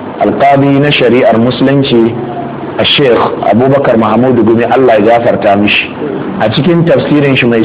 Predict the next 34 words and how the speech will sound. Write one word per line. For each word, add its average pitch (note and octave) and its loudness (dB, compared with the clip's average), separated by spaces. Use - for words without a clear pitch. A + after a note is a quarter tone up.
suna C#3 2
Raddul C#3 2
Azhani C3 2
ila B2+ 2
Ma'anil A#2+ 0
Qur'an, G#2+ 0
ya C3 4
tabbatar C#3+ 2
da C3 2
cewa A#2+ 2
babu C3+ 2
shakka C#3 0
akwai - 0
annabawa C#3+ 2
baƙaƙen B2+ 0
fata, C#3 0
sai B2+ 0
ya C3 2
buga C3 2
misali A#2+ 2
da G#2 2
kamar A#2 0
cewa B2 2
annabi B2+ 2
Luqman B2 0
annabi B2 2
ne B2 2
kuma C#3 2
baƙin C#3 0
fata C#3+ 2
ne C#3 0
mutumin C3 0
ƙasar A2+ 0
Habasha, A2+ 0